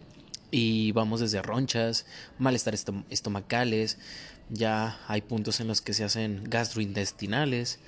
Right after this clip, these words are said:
y sobre todo suelen ser pequeñas molestias a lo largo del día. El cuerpo pesa, la cabeza presiona, los ojos se sienten cansados, el cuerpo tiembla y todo esto es síntoma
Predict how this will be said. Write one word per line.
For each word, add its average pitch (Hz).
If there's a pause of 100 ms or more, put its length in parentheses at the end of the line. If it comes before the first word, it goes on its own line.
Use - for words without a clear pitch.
(600)
y 120
sobre 123
todo 139
suelen 147
ser 143
pequeñas 139
molestias 117
a 120
lo 117
largo 117
del 113
día. 113
El 110
cuerpo 110
pesa, 117
la 120
cabeza 113
presiona, 113
los 107
ojos 113
se 107
sienten 110
cansados, 113 (320)
el 131
cuerpo 120
tiembla 110
y 117
todo 127
esto 139
es 131
síntoma 113